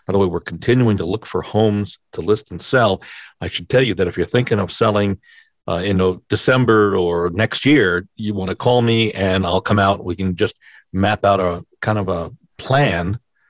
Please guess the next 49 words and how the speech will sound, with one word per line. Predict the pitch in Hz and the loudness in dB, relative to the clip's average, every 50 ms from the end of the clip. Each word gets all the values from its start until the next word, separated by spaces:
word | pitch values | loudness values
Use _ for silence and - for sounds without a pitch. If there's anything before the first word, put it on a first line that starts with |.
| _ _ _ | _ _ _
for | - - 110 101 92 | 0 2 2 2 4
what | 90 101 110 - _ | 2 2 0 0 _
to | - 110 | -4 -2
do, | 92 98 101 101 101 95 | 0 2 2 4 4 4
what | 90 98 82 87 | 2 0 0 2
needs | 107 117 110 98 - | 0 0 0 0 -2
to | - | -2
be | 101 101 | 0 2
done | 101 101 95 92 | 2 2 2 2
or | 92 | 2
not | 87 110 127 127 - _ _ | 2 2 0 0 -2 _ _
done | _ 95 92 90 87 101 - _ _ _ _ _ _ _ | _ -2 -2 -2 -4 -8 -12 _ _ _ _ _ _ _
in | - 87 90 90 90 _ _ - - - - | -10 -8 -8 -8 -10 _ _ -20 -20 -20 -12
re-, | 139 95 98 107 | -2 0 0 0
getting | 92 87 113 107 104 95 | 2 0 0 2 2 0
you | 85 | 0
ready | 80 110 117 95 82 | 2 2 0 0 -2
to | 87 92 | -8 -4
get | 85 90 85 | -2 -2 -2
on | 85 80 | -2 -4
the | 82 80 | -4 -2
market. | 90 90 90 - - - | -2 -2 -2 -2 -6 -12
You | - 95 | -10 -8
can | 87 85 | -8 -4
call | 82 101 98 90 | 0 0 0 0
me | 92 87 | 0 -4
at | 80 | -4
three | - - 98 | -6 -8 -8
seven | 92 - 98 90 82 85 80 | -4 -2 -2 -2 -2 -6 -12
six, | - - 87 80 _ - _ _ - - - - - - - _ _ | -8 -8 -8 -8 _ -14 _ _ -20 -20 -20 -20 -20 -20 -20 _ _
five | - 110 107 110 - | 0 0 0 0 0
four | - - 95 92 92 - | 0 2 2 2 0 -2
eight | - 80 80 - - - _ _ _ | -4 -6 -6 -6 -14 -20 _ _ _
three. | - - 82 85 82 76 - _ _ _ _ _ _ - - _ _ - - - - _ | -10 -6 -4 -4 -4 -6 -8 _ _ _ _ _ _ -20 -20 _ _ -20 -20 -20 -20 _
Brad, | - 151 147 139 123 113 - - | 2 2 2 2 0 -4 -6 -2
Mary | 117 120 160 190 185 170 | 0 2 4 4 2 2
Kay | 156 - - 170 165 160 | -2 0 0 2 2 4
lives | 151 139 147 147 135 123 - | 4 4 4 2 2 -2 -4
in | - 131 120 | 0 0 2
a | 110 101 101 | 2 0 -2
stucco | - - - - - - - 160 156 - 151 143 131 | -2 -4 -4 -6 -4 0 0 0 2 4 2 2 2
home | - 143 135 135 135 135 135 139 - - | 2 2 4 4 4 2 0 -2 -2 0
and | 110 110 107 101 | 0 0 2 2
is | 98 90 87 | 0 -2 0
getting | 92 120 127 131 131 127 113 | 2 2 2 2 2 0 2
ready | 113 120 113 117 113 | 2 2 2 2 0
to | 90 85 | -2 -4
sell | - - 123 110 104 | -2 2 2 4 4
it. | 104 - | 2 0